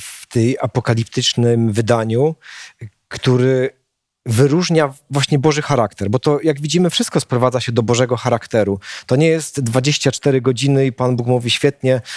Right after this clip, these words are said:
zaliczyłeś egzamin, rozwiązałeś moją teologiczną zagadkę, wyszedłeś z labiryntu”.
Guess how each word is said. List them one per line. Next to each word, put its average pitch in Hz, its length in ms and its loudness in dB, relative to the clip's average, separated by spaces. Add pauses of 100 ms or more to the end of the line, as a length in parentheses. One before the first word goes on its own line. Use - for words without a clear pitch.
zaliczyłeś 135 520 2
egzamin, 123 520 2 (340)
rozwiązałeś 147 760 0
moją 135 340 2
teologiczną 131 640 0
zagadkę, 123 640 0 (340)
wyszedłeś 127 400 2
z 104 60 -6
labiryntu”. 123 720 0